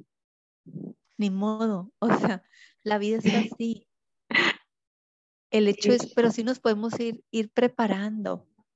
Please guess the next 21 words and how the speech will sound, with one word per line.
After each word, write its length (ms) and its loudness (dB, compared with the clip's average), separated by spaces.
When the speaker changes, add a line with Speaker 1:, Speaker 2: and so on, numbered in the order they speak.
Speaker 1:
para 220 4
que 180 4
no 120 2
se 140 0
nos 180 0
haga 180 2
tan 240 -2
difícil, 760 -4
para 220 2
saber 340 0
cuándo 300 0
es 140 -6
a 60 -2
tiempo. 720 -2
Y 140 4
también 720 0
la 160 4
otra 260 0
parte, 480 -2
y, 320 -4
y, 380 -6